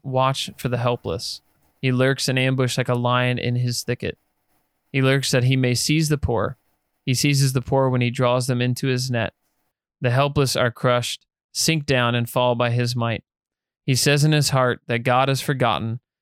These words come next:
He has hidden his face and he will never see it. Arise, O Lord, O God, lift up your hand. Forget not the afflicted. Why does the wicked renounce God and say in his heart, "You will not call to account"? But you do see, God, for you note mischief and vexation,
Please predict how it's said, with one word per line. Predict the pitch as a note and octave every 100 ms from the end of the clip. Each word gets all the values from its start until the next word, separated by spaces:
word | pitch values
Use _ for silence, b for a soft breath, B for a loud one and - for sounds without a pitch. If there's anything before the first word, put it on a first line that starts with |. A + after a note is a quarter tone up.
| _ -
He | C3
has | A#2
hidden | - D3+ D3
his | C#3 B2+
face | B2+ A#2+ B2 -
and | -
he | A#2+ A#2+
will | A#2+
never | A#2 A2+
see | B2+ - F2
it. | - _ _ _ _ _
Arise, | C#3 C3+ C#3 D3 C#3+
O |
Lord, | C3+ C3 C3+ C3+
O | - C3+
God, | C3 C3 C3
lift | B2 C3 C3
up | D3 C#3
your | C3+ B2+
hand. | B2+ B2+ C3+ C3+
Forget | C#3+ C3+ D3+ D#3
not | C#3+ C#3+
the | C#3+
afflicted. | B2+ - B2+ - G2 D#2+ - _ _ -
Why | C3+ D3
does | D#3+
the | D3
wicked | C#3+ D3 C#3
renounce | C3+ C3 C3 -
God | B2+ A#2+
and | A#2+ B2
say | C#3
in | C3+
his | C3 A#2
heart, | - C3 A#2 _ -
"You | C3+
will | C3+
not | C3 C3+ -
call | - C#3
to | C3+ B2+
account"? | A#2+ A2+ A2 - _ _ _ _ _
But | C3
you | B2+ D3+
do | C#3 D3+
see, | D3 - C#3 A#2+
God, | A#2+ G#2+ G2+ -
for | C3+
you | B2+ C3 D3
note | C#3+ C3+ C#3+
mischief | C#3+ C#3 - D3+ C#3
and | -
vexation, | B2 B2+ - C3 B2+ - C#3